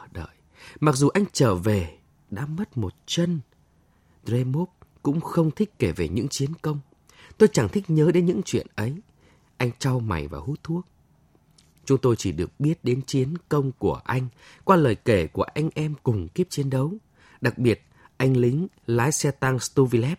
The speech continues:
đã kể nhiều chuyện ngạc nhiên về Ego Dremov. Anh biết không,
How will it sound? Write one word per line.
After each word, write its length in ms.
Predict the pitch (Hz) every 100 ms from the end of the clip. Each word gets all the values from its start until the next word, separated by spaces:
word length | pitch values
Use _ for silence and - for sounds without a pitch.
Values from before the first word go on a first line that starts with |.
| _
đã 380 | 120 110 156 139 -
kể 240 | 113 80
nhiều 280 | 82 117 110
chuyện 340 | - 127 85
ngạc 240 | 92 87 131
nhiên 220 | 151 156 - - -
về 240 | 104 101 82 -
Ego 460 | 139 131 - 135 120 _
Dremov. 400 | 104 110 110 139 - _ _ _ _ _ _ _ _ _ _ _ _ _ _ _ _
Anh 140 | - 101
biết 180 | 123
không, 160 | -